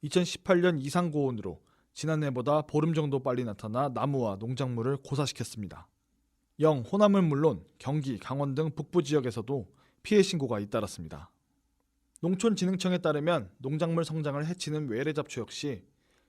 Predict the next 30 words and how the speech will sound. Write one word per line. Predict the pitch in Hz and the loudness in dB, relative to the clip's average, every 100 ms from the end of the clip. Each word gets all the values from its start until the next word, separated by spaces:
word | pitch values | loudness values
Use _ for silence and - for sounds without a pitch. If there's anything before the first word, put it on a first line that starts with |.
| _ | _
이천십팔 | 127 170 160 - 214 196 | -6 -4 -2 -4 2 4
년을 | 175 151 | 4 0
기준으로 | 135 127 135 131 165 196 | -4 -6 -4 -2 -2 -4
십 | - 185 | -4 0
년 | 180 | 0
새 | 143 110 87 127 | -2 -6 -8 -10
육십육 | 123 160 120 123 | -6 -4 -4 -4
퍼센트 | 170 165 143 107 | -4 -2 -4 -6
증가했고 | 117 104 90 - 120 - _ _ _ _ _ _ - | -6 -6 -8 -8 -8 -10 _ _ _ _ _ _ 0
이로 | 165 170 | 4 6
인한 | 160 160 | 4 0
농가 | 147 151 | 2 0
피해 | 156 - 147 | 0 -2 -2
면적은 | 123 113 117 151 - | -2 -4 -6 -8 -6
오 | 127 | -4
년 | 135 | -2
전보다 | 127 104 87 - - | -2 -4 -10 -14 -12
두 | 135 | -2
배 | 147 | 0
가까이 | 147 - 113 113 | 0 -2 -6 -6
늘었습니다. | 107 104 87 67 - _ _ _ _ _ _ _ _ _ _ _ _ _ _ _ _ | -8 -10 -14 -14 -20 _ _ _ _ _ _ _ _ _ _ _ _ _ _ _ _
기후변화로 | 196 208 202 190 196 | 2 4 6 4 4
생태 | 220 220 233 | 0 0 2
환경이 | 196 170 165 | 2 0 -4
변하면서 | 156 143 123 117 156 104 | -6 -6 -8 -4 -4 -4
과거와 | - 151 160 156 | -4 0 2 2
다른 | 127 135 147 | 0 -4 -6
전염병도 | 143 147 131 127 110 95 _ | -6 -6 -6 -8 -8 -10 _
확산하고 | - - 170 131 | -8 -4 -2 -4
있습니다. | 110 98 85 80 | -8 -14 -14 -16